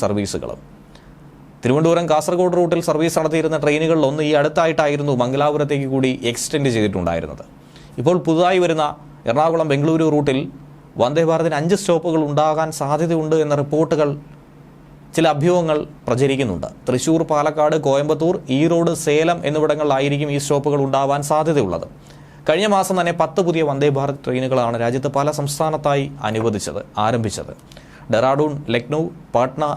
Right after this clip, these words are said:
ലക്നൗ, റാഞ്ചി, വാരണാസി ഉൾപ്പെടെ പത്ത് റൂട്ടുകൾ അതിൽ ഉൾപ്പെടുന്നുണ്ട്. കഴിഞ്ഞ വർഷം ഡിസംബറിൽ അവസാന വാരത്തോടുകൂടി അയോധ്യയിൽ നിന്നും ആറ് വന്ദേ ഭാരത് ട്രെയിനുകളാണ് ഫ്ലാഗ് ഓഫ് ചെയ്തിട്ടുണ്ടായിരുന്നത്.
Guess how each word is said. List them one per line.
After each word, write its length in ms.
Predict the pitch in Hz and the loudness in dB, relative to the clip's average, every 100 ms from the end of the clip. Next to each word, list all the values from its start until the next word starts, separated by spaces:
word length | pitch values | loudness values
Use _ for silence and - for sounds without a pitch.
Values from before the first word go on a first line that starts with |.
| 127 | -4
ലക്നൗ, 280 | 127 139 160 165 - - - 113 | -4 -2 -4 -4 -12 -16 -2 0
റാഞ്ചി, 320 | 139 139 151 139 | 2 0 0 0
വാരണാസി 440 | 135 156 156 170 151 | 0 0 -2 -2 -2
ഉൾപ്പെടെ 260 | 143 147 147 | 0 0 -2
പത്ത് 200 | 151 - 180 | -4 -2 0
റൂട്ടുകൾ 340 | 160 165 160 151 | 2 2 0 2
അതിൽ 120 | 147 131 - | 0 -2 -2
ഉൾപ്പെടുന്നുണ്ട്. 480 | 127 107 110 85 - - - - - | -2 0 -2 -4 -12 -18 -20 -10 -2
കഴിഞ്ഞ 160 | 110 143 | 0 0
വർഷം 180 | 147 156 | -2 -2
ഡിസംബറിൽ 420 | 143 185 180 180 160 151 | 0 0 2 2 2 0
അവസാന 360 | 151 170 170 160 | 0 0 0 2
വാരത്തോടുകൂടി 720 | 139 147 147 156 151 135 131 175 - - - | 2 0 0 0 2 0 0 -2 -8 -10 -2
അയോധ്യയിൽ 440 | 123 160 156 165 165 | 0 0 2 0 0
നിന്നും 200 | 156 165 147 165 | -2 0 0 2
ആറ് 140 | 202 185 | 2 0
വന്ദേ 220 | 165 170 175 | 0 0 2
ഭാരത് 280 | 160 160 156 151 | 0 0 -2 -2
ട്രെയിനുകളാണ് 580 | 151 165 160 135 123 101 - - - - - - - | 0 2 0 2 0 -2 -6 -20 -20 -20 -20 -20 -2
ഫ്ലാഗ് 300 | 131 143 156 160 | 0 2 2 0
ഓഫ് 140 | 139 | 0
ചെയ്തിട്ടുണ്ടായിരുന്നത്. 720 | 127 117 113 104 92 85 71 | -2 -2 0 0 0 0 -6